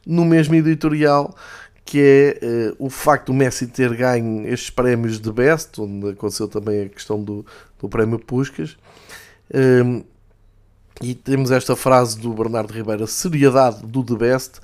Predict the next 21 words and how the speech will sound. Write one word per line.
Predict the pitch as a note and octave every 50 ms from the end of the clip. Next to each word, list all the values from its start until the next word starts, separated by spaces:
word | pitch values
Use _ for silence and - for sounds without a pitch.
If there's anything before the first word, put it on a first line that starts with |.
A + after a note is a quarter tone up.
| - - - - - - _
fica | - - - - C#3+ B2+ - - -
patente | - - - - - - - C3+ C3+ C#3 C3+ C3 C3+ - -
na | - C3+ C3+ B2+
vitória | A#2+ A#2+ A2 - - C3+ C3 A#2+ A#2+ A#2
de | G#2+ G#2
Messi." | A2 G#2+ G#2 G2 F#2+ F#2 - - D#2 - - _ _ _ _ _ _ _ _ -
Ou | - -
seja, | - - G2 G2+
não | G2+ G#2
concordou, | G2+ A#2 A#2 A#2+ - - D3+ E3+ G#3 A3+ A#3 C#4 - _
está | _ - - G#2+
no | A2+
seu | - - A2
direito. | G2+ G#2 F#2+ E2+ - - - - - - - - - - - _ _ -
"Por | - A#3+ A#3+
isso | C4+ C4 -
não | C4+ B3+
foi | - - C4 B3+
lá | B3+ B3+
ninguém. | B3 B3 B3+ B3+ C4 B3+ A#3+ A3 G#3 G#3 G3+ G3 F#3+
Ridículo." | - - G3 F3+ D#3 E3 D#3+ D#3 C#3+ - D#3 D3+ D#3 D#3